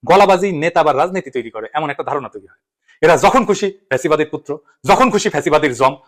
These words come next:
ফলে তাদের ভণ্ডামির সিলসিলা থামানোর জন্য এদেরকে প্রতিহত করতে হবে। দুই নাম্বার, আন্দোলনকে সফল করার পরে যাতে এই ধরনের ভণ্ড এবং টাউটেরা দেশকে শাসনের সুযোগ না পায়, কোনোভাবে ক্ষমতার অংশ না হয়, জনগণের আবেগকে পুঁজি কইরা যাতে সম্পদ অর্জনের সুযোগ না পায় এবং ভেতর থেকে আন্দোলনের ক্ষতি করতে না পারে,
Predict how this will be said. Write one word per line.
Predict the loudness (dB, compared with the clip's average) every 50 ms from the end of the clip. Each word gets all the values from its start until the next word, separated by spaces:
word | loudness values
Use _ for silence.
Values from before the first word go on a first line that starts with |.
| _ -4
ফলে | 2 4 4 6 4 4 2 -2 _
তাদের | 2 2 2 2
ভণ্ডামির | 2 2 2 4 2 2 0
সিলসিলা | -2 -4 -4 -2 0 0 2 2
থামানোর | 2 2 0 0 -2 -4
জন্য | -6 -6 -6 -8 -12 _ _ -4
এদেরকে | 0 0 0 0
প্রতিহত | 0 -2 -2 -4 -4 -6 -6
করতে | -8 -10 -12 -16 -20
হবে। | _ _ _ _ _ _ _ _ _ _ _ _ _ _ _ _
দুই | 0 2 2
নাম্বার, | 2 2 0 0 -2 -2 _ _ _ _ _ _ -2
আন্দোলনকে | 0 0 2 2 0 0 -2 -4
সফল | -4 -4 -2 -2 0
করার | 2 2 2 2
পরে | 2 2 2 2 0
যাতে | 0 -2 -2
এই | -2
ধরনের | -2 -4 -4 -6 -4
ভণ্ড | -2 -2 -2 0 -2
এবং | -4 -4 _ _ _ -14 -6
টাউটেরা | 0 2 2 4 4 4 4 2 0 -4 _ _ -2
দেশকে | -2 -2 -2 -2
শাসনের | -4 -4 -2 -2 -2 -2
সুযোগ | -2 -4 -2 -2 0 0
না | 0 0
পায়, | 0 0 -2 -4 _ _ _ _ _
কোনোভাবে | 2 4 6 6 6 4
ক্ষমতার | 4 2 2 4 4 2
অংশ | 2 2 2 2
না | 2 4
হয়, | 4 2 0 -2 _ _ _ _ _ 0
জনগণের | 2 4 4 6 6 4 4 4
আবেগকে | 4 6 6 4 4 2 -2
পুঁজি | -4 -4 -4 -2
কইরা | 0 2 2 2
যাতে | 2 0 0
সম্পদ | -2 -2 -2 0 0 -2
অর্জনের | -2 -2 -2 -4 -6
সুযোগ | -6 -2 0 0 2
না | 2 2
পায় | 2 0 0
এবং | -2 _ _ _ -8 -4 0
ভেতর | 2 2 2
থেকে | 2 2 2 2
আন্দোলনের | 2 2 2 -2 -2 -4 -4
ক্ষতি | -4 -4 -4 -4
করতে | -4 -6 -6 -6
না | -6
পারে, | -6 -4 -6